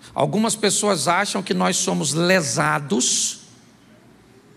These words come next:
e que não sabemos nada, nada, nada, nada, e que eles sabem o que é melhor pra nós. Que isso fique claro. Se você acha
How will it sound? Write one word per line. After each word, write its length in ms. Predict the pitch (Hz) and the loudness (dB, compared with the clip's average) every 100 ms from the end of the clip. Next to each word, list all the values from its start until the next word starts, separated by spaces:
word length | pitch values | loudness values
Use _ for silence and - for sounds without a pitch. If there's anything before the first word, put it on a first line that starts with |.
| - - - | -20 -20 -6
e 80 | 151 | -2
que 120 | 190 | 2
não 160 | 185 196 | 2 2
sabemos 580 | 190 170 185 214 190 | 0 0 0 0 -2
nada, 600 | 160 196 208 240 170 156 | 0 2 4 4 2 0
nada, 560 | 147 170 196 240 208 220 | 0 0 2 2 2 0
nada, 440 | 202 196 226 208 | 0 0 0 0
nada, 440 | 190 175 175 196 202 | 0 0 0 2 0
e 40 | |
que 240 | - 202 196 | -2 2 6
eles 380 | 214 262 262 | 6 6 2
sabem 560 | - - 196 214 202 240 | 0 2 2 2 0 0
o 80 | 214 | 0
que 140 | - | 0
é 60 | 220 | 0
melhor 460 | 226 208 196 214 | 4 2 4 2
pra 200 | 208 240 | 2 0
nós. 580 | 233 208 180 - - - - - - - - - - - - - - - - - - | 2 0 0 -2 -4 -6 -10 -20 -20 -20 -20 -20 -20 -20 -20 -20 -20 -20 -20 -20 -8
Que 100 | 139 | -4
isso 240 | 139 156 | -2 -2
fique 280 | - 165 202 | -4 -2 -4
claro. 500 | 202 151 139 123 - - - - - - - - - - - - - - - - - - - - - - - - - - | 0 0 0 -6 -10 -16 -20 -20 -20 -20 -20 -20 -20 -20 -20 -20 -20 -20 -20 -20 -20 -20 -20 -20 -20 -20 -20 -20 -20 -12
Se 220 | - - 185 | -2 2 4
você 400 | 196 190 240 233 | 4 4 4 6
acha 640 | 196 202 190 - - | 4 2 -2 -4 -4